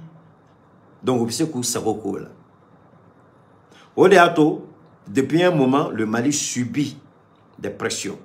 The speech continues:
Mali, op-, euh, opérateur économique, mais c'est à Kumakan, il y a faux que nous, au Déné Wole.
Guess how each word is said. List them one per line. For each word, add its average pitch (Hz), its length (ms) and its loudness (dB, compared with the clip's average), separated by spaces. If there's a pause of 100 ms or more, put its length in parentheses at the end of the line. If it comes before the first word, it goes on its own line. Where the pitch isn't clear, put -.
(2250)
Mali, 147 220 4
op-, - 280 6
euh, 135 340 6
opérateur 175 520 0
économique, 165 460 -2
mais 147 340 0
c'est 131 180 -4
à 113 120 -2
Kumakan, 113 540 -4
il 120 60 -10
y 131 40 -4
a 135 60 -2
faux 117 300 -8
que 117 80 -8
nous, 101 240 -8
au 117 100 -4
Déné 113 280 -2
Wole. 104 380 -4